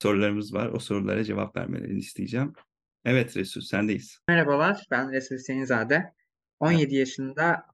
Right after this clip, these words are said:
Speaker 2: toplumsal sorunlara çözüm üretmek için çalışan bir aktivist olarak tanımlayabilirim kendimi.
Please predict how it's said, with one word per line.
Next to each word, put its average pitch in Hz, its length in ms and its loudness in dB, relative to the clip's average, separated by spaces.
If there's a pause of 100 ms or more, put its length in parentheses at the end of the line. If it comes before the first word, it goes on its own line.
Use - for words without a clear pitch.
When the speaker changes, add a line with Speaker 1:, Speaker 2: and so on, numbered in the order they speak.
Speaker 2:
toplumsal 135 560 -2
sorunlara 131 600 2
çözüm 131 260 2
üretmek 127 320 -4
için 151 240 -2
çalışan 143 440 -2
bir 143 120 2
aktivist 131 520 -2
olarak 117 460 0
tanımlayabilirim 120 640 0
kendimi. 117 520 -2